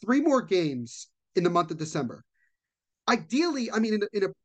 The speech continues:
in a perfect world, the Devils win the next three games and finish the month getting six wins in December and finish the month on a four-game winning streak. That would be great. Is it realistic? I would have said it's more realistic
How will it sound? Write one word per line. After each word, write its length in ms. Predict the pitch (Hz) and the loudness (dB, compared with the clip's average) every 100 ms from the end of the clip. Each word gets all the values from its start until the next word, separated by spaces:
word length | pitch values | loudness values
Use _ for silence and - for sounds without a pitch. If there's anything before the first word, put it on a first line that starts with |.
| _ - | _ 2
in 80 | |
a 100 | 190 | 2
perfect 380 | - 269 262 208 | 4 0 0 -6
world, 260 | 185 226 175 | 2 2 2
the 80 | 170 | 0
Devils 360 | 185 185 165 | 0 0 -2
win 200 | 135 202 | 2 2
the 80 | 208 | 2
next 260 | 190 185 - | -2 -4 -4
three 160 | 180 | -2
games 360 | 160 175 165 160 | 2 2 2 -2
and 160 | 160 | -4
finish 220 | 185 180 175 | -2 -2 -2
the 100 | 165 | 0
month 220 | 170 160 | 0 2
getting 200 | 160 156 | 0 0
six 320 | - 208 - | -2 -4 0
wins 240 | 175 170 | 0 2
in 80 | 160 | -2
December 520 | 156 156 175 165 160 | -6 -2 0 2 2
and 100 | 135 - | 0 2
finish 380 | 208 214 - - _ _ _ - | 2 2 -2 -12 _ _ _ -2
the 60 | 175 | 0
month 280 | 180 175 - | 2 0 -2
on 80 | 160 | -4
a 60 | |
four-game 540 | 156 - 190 160 160 143 | -2 0 2 2 0 2
winning 200 | 190 - | 0 -2
streak. 240 | - 151 | -6 -4
That 160 | 180 208 | 2 2
would 120 | 226 | 2
be 100 | 170 | -2
great. 320 | 160 185 147 - _ _ _ - | -2 0 0 -4 _ _ _ -8
Is 120 | 170 | -4
it 80 | 170 | 0
realistic? 600 | 175 180 214 254 - 339 - _ _ _ _ _ _ _ _ _ _ 208 | 2 2 2 0 -4 -4 -6 _ _ _ _ _ _ _ _ _ _ 0
I 100 | 262 | 0
would 140 | 311 | 0
have 100 | 233 | -6
said 180 | - 240 | -2 -2
it's 140 | - | 0
more 200 | 214 226 | -2 -2
realistic 560 | 220 214 208 - 208 | 0 0 0 0 -2